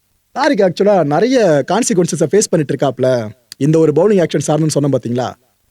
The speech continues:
என்னை பொறுத்த வரைக்கும் ஸ்போர்ட்டை ஸ்போர்ட்டா பார்ப்போம், அவ்வளவுதான். இவர் இந்த நாட்டு பிளேயர், அந்த நாட்டு பிளேயர்லாம் பார்க்க வேணாம்.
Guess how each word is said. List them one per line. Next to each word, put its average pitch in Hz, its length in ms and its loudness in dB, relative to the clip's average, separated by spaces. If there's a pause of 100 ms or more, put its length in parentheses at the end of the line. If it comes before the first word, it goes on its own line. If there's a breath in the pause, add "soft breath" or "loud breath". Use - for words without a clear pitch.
(220)
என்னை 247 220 0
பொறுத்த 196 240 0
வரைக்கும் 185 460 0 (320)
ஸ்போர்ட்டை - 460 -2
ஸ்போர்ட்டா 196 340 -2
பார்ப்போம், 104 320 -6 (140)
அவ்வளவுதான். 151 440 -2 (400)
இவர் 156 200 0
இந்த 180 160 2
நாட்டு 202 220 0
பிளேயர், 180 220 2
அந்த 175 160 0
நாட்டு 180 240 0
பிளேயர்லாம் 175 120 2
பார்க்க 160 320 0
வேணாம். 113 120 -8